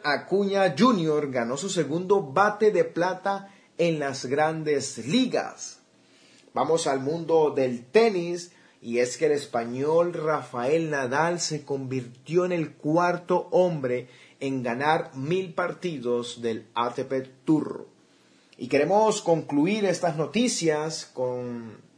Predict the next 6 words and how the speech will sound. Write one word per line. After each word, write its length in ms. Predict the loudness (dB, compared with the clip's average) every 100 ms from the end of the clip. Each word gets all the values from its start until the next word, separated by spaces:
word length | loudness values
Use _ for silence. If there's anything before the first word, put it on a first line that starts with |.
| _ _ _ _ _ _ _ _
el 220 | -2 -2
astro 360 | -2 -2 0 0
argentino 800 | 2 0 -2 0 0 2 0 0
Diego 400 | -2 -2 0 0
Armando 480 | 0 -2 -2 0 -2
Maradona, 600 | 0 0 0 -2 -8